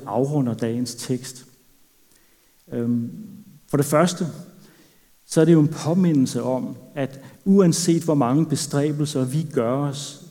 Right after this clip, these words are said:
på at gøre verden til et bedre sted, opbygge den, øh, bedste nation og stat, så skal vi alle dø.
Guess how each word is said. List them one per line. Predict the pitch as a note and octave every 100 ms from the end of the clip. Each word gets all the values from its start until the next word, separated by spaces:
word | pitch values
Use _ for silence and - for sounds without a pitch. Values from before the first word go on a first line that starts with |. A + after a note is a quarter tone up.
| -
på | - C3 B2+ A#2+ A2+
at | - - - _ _ _ _ _ _
gøre | A2+ A2
verden | G#2+ A2+ B2+
til | C#3+ C3
et | C3
bedre | A2+ B2+
sted, | C3 B2 B2+
opbygge | C3 D3 D3 F#3 D#3+ C#3+
den, | - B2 A#2+
øh, | A#2+ A2+ A2 G#2+ A2 - -
bedste | C#3+ D3+ D3 C#3
nation | A#2 - E3+ D#3+ D3
og | C3+
stat, | - C3 C3 B2+ - - - _ _ _ _ _
så | -
skal | D3 -
vi | B2+
alle | A#2+ C#3
dø. | C#3 D#3